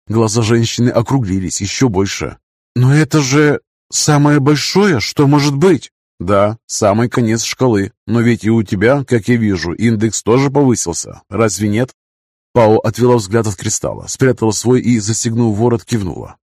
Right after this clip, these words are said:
"Да, у меня он тоже повысился. После рождения Риды он вырос до двадцати четырех". "Ты молодец", похвалил я ее. "Это не я молодец", засмеялась бывшая. "Это скорее ты молодец, что дал мне такую дочку".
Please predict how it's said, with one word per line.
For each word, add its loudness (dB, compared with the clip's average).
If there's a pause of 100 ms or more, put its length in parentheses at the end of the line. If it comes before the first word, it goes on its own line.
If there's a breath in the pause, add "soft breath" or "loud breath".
"Да, -2 (120)
у 0
меня 4
он 2
тоже 2
повысился. 0
После 0
рождения 2
Риды 2
он 2
вырос 2
до 0
двадцати 0
четырех". 0 (380)
"Ты 2
молодец", 0 (120)
похвалил 2
я 0
ее. -2 (400)
"Это 2
не 4
я 4
молодец", 0 (100)
засмеялась 0
бывшая. -6 (140)
"Это 2
скорее 2 (120)
ты 4
молодец, 2
что 0
дал 2
мне 0
такую 2
дочку". 0